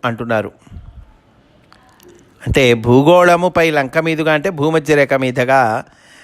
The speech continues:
మన భూమి ఉంది కదండి, ఆ భూమి పై లంక మీదుగా అంటే భూమధ్య రేఖ మీదుగా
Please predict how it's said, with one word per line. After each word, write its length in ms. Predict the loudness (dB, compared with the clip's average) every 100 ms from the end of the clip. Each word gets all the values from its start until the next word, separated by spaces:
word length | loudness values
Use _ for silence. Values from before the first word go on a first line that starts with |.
| -20 _ _ _ _ _ _ _ _ _ -4
మన 220 | 0 2 2
భూమి 280 | 2 2
ఉంది 160 | 2 2
కదండి, 420 | 2 2 0 0 0
ఆ 120 | 0
భూమి 840 | 0 -2 -2 -2 -2 -2 -4 -8 -16 _ _ _ _ _ _ -2
పై 280 | 2 2 2
లంక 360 | 0 0 2 0
మీదుగా 360 | 0 0 2
అంటే 140 | 0 -2
భూమధ్య 480 | -2 0 0 2
రేఖ 200 | 2 2
మీదుగా 420 | 2 0 2 0